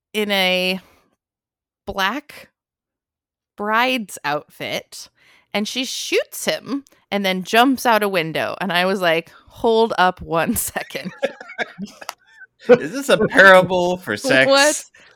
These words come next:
Speaker 2: 'Cause
Speaker 1: What's
Speaker 2: this was
Speaker 1: happening?
Speaker 2: exactly what it was like for me.
Speaker 1: <laughs> Yeah, she shoots him in the side. She doesn't shoot him very effectively. She shoots
Speaker 2: Yeah.
Speaker 1: him, like, in his, like, lower right abdomen.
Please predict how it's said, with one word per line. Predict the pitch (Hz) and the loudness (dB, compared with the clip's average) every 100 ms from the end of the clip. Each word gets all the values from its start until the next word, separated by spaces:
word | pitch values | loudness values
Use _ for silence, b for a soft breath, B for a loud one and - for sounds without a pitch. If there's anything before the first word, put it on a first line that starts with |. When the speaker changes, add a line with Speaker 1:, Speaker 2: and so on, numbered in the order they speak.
| b | b
Speaker 2:
'Cause | 233 | 2
Speaker 1:
What's | 233 170 | 6 6
Speaker 2:
this | 175 | 4
was | 143 | 2
Speaker 1:
happening? | 147 160 117 | 2 2 2
Speaker 2:
exactly | 135 147 - 127 120 | 4 4 2 0 0
what | 117 107 | 2 0
it | 113 | 0
was | 98 87 82 | -4 -6 -8
like | 80 160 | -8 -8
for | - - | -10 -6
me. | - 76 302 - - | -6 -6 -10 -10 -10
Speaker 1:
<laughs> | 302 - 294 _ 427 440 403 381 370 339 277 | -12 -10 -14 _ -4 -4 -6 -10 -12 -16 -8
Yeah, | 262 262 214 240 - | -2 0 2 -2 -4
she | - 269 | -8 -6
shoots | 254 294 311 - | -6 -4 -4 -4
him | 403 381 | -4 -2
in | 285 | -2
the | 294 262 - | 0 -2 -4
side. | - - - 247 196 170 | -12 -10 -4 0 0 -2
She | 208 277 | -6 -4
doesn't | 311 403 | -4 -4
shoot | - 311 294 | -6 -4 -2
him | 254 | -2
very | 214 214 | -2 -2
effectively. | - - 190 180 - 175 156 143 160 | -4 -4 -2 -2 -4 -8 -8 -10 -10
She | 220 | -8
shoots | 190 - - | -4 -2 0
Speaker 2:
Yeah. | |
Speaker 1:
him, | 294 | 0
like, | 226 214 | 0 0
in | 190 202 | -2 -2
his, | 190 180 | -4 -2
like, | 175 175 | -4 -4
lower | 170 180 202 | -2 0 0
right | 190 165 - | 0 -2 -2
abdomen. | 165 - 165 147 113 190 | -4 -4 -8 -8 -8 -10